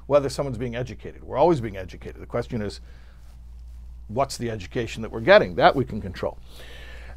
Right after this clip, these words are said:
So the Rebbe spoke about children being educated from the time before they're born. And then, of course, when they are born,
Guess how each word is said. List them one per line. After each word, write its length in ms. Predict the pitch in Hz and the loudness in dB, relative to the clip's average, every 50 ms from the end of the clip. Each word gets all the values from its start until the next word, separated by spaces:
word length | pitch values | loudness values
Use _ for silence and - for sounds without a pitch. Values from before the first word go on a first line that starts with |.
| - - | -8 -6
So 460 | - - 175 170 160 156 160 - - - - - - - - - - - - - | 2 6 8 10 10 8 6 2 -4 -12 -18 -16 -16 -18 -18 -18 -16 -16 -16 -14
the 120 | - 147 160 | -8 2 6
Rebbe 240 | 180 190 208 202 185 | 6 8 8 6 4
spoke 300 | - - 202 208 196 202 | 4 4 4 4 6 8
about 240 | 185 190 175 - | 8 8 8 8
children 340 | - - - 202 196 208 202 | 6 6 8 8 10 10 8
being 220 | 185 180 175 170 - - | 8 6 6 4 4 2
educated 500 | 160 151 175 170 - - 185 170 170 170 | 2 2 2 2 6 6 6 8 6 4
from 140 | - 156 147 | 2 4 2
the 80 | 139 | 4
time 180 | - - 156 156 | 6 6 6 6
before 300 | 147 135 - - 139 120 | 6 4 4 4 4 4
they're 100 | 110 101 | 2 0
born. 440 | 104 113 156 165 185 180 165 160 131 - - - - - - - - - - - - - - - - - - | 0 4 6 8 8 8 8 4 -2 -8 -12 -14 -14 -14 -14 -14 -14 -14 -16 -16 -16 -16 -16 -16 -16 -12 -6
And 200 | - 127 131 131 | -2 -2 0 2
then, 320 | 135 135 135 131 131 120 - - - - | 2 2 2 0 -2 -4 -6 -8 -12 -12
of 120 | - - - | -12 -12 0
course, 340 | - - 185 160 127 - 127 | 6 8 8 8 8 4 0
when 120 | 127 127 | -2 0
they 120 | 117 110 | -2 -2
are 200 | 107 101 143 165 | 4 8 10 10
born, 460 | 170 143 147 151 156 151 147 147 139 | 10 8 6 6 6 6 6 2 -2